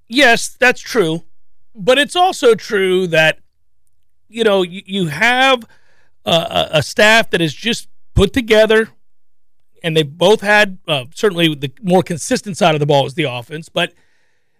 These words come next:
they both had to come together to put together a staff in which that locker room couldn't be healthier. The players love playing here. All,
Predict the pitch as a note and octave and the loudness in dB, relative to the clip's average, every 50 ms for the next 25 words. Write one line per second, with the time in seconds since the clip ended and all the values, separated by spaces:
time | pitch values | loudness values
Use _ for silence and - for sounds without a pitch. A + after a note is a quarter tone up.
0 | _ _ _ _ F3 E3+ F#3 G3 F#3 D3+ D#3+ F#3+ A3 A#3+ B3 F#3 F#3+ G#3 G#3+ A3 | _ _ _ _ -4 -2 0 0 0 2 4 6 6 6 6 4 4 4 4 2
1 | A3 A3 - G3 G#3+ A3+ A3+ G#3 F3+ F#3+ F#3+ F#3 F#3+ F#3+ F#3+ G3 F#3+ - - - | 0 -2 -2 0 0 0 0 0 2 2 2 4 2 2 0 0 -2 -4 -2 0
2 | F#3+ F#3+ - - A3 F3 G3+ G3 F#3+ G3 F#3+ F#3 D3+ - - - F3+ F3 F3 F3 | 0 0 0 -2 -2 2 2 4 4 4 4 2 2 0 0 2 2 4 4 4
3 | F3 E3 - D#3+ E3 D3+ D3+ D#3+ D3+ - - D3 C#3 D3 - A#2+ C#3+ E3+ F#3+ G3 | 2 2 0 -4 -4 -2 0 0 0 0 -2 -4 -4 -2 0 2 2 4 2 2
4 | G3 A3 G#3 G#3 G3+ G3 F#3 - G3+ F#3+ F#3+ G3+ F3+ F#3+ E3+ D#3+ F3+ F#3 F#3 F3+ | 2 2 2 4 2 2 2 0 0 0 0 -2 -6 -6 -2 0 2 2 2 2
5 | - G3 F3+ F3+ F3+ E3+ D3+ - - - - - E3+ G3+ G#3+ A3+ G#3 D3+ E3 F#3 | -2 -4 -2 0 0 0 -2 -6 -12 -14 -4 0 2 4 4 4 2 2 2 2
6 | G3 F#3+ - - - F#3+ F3 F3+ F3+ F3 F3 D#3 E3+ F3+ F3+ E3 D#3 D#3 E3+ G3+ | 2 2 0 -2 -4 -2 -2 -2 -2 -6 -8 -6 -4 -2 -2 0 2 2 2 4
7 | A3+ A#3+ B3 A#3+ A#3 A3+ A3 | 4 4 4 2 2 0 -4